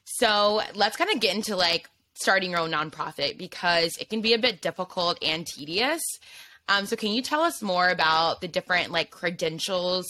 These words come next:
one may need to start a nonprofit, and what are some things that you wish you would have known before starting a nonprofit?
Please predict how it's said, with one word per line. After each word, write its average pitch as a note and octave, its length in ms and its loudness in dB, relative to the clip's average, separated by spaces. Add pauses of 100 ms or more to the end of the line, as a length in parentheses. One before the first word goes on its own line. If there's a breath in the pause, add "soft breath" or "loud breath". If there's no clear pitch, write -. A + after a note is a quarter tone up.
(340 soft breath)
one F#3 220 2
may E3+ 160 0
need E3 240 -4
to G#3+ 80 -2
start A3 180 2
a A3+ 60 2
nonprofit, B3 880 2
and F3+ 180 -4
what E3+ 180 0
are G3 80 0
some A3 220 -6
things E3 500 -6 (360 soft breath)
that G3 160 0
you F#3 200 -4
wish F3+ 300 0
you F3+ 140 -4
would E3+ 100 2
have D#3 140 0
known D#3+ 640 0 (300)
before F3 340 2
starting D#3+ 360 0
a D#3 40 -2
nonprofit? - 720 -4